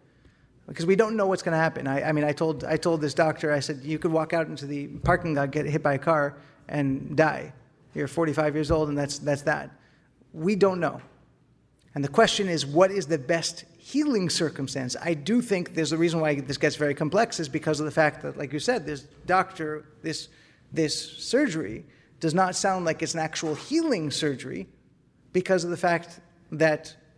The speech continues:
given the complexity of all the different pieces there, what, you know, what is going to be led to the next?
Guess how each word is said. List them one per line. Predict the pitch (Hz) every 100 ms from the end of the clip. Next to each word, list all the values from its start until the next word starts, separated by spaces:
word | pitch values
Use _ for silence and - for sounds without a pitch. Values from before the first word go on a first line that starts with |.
| - 135
given | 180 175 180 165
the | 151 156 147 - _ _ _ _ -
complexity | - 170 - 175 - - 160 156
of | 147
all | 165
the | 165
different | 160 165 160
pieces | 254 269 175 131
there, | 139 147 147 - -
what, | 143 170 160 - - _ _ _ -
you | 160
know, | 143
what | 139 175 - - -
is | 185 170
going | 185 180
to | -
be | 165 160
led | 160 156
to | 156
the | 151
next? | 147 139 -